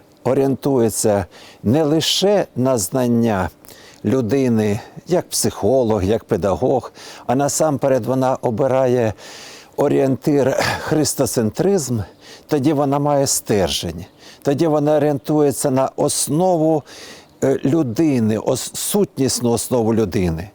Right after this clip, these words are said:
Пройшовши певну життєву дорогу і роблячи якісь, дозволю собі сказати, узагальнення,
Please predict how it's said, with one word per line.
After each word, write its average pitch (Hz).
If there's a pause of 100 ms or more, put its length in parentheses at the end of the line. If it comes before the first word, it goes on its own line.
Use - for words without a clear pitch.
(140)
Пройшовши 156 (840)
певну 147
життєву 131
дорогу 117 (300)
і 123
роблячи 131
якісь, 120 (260)
дозволю 123
собі 107
сказати, 113
узагальнення, 104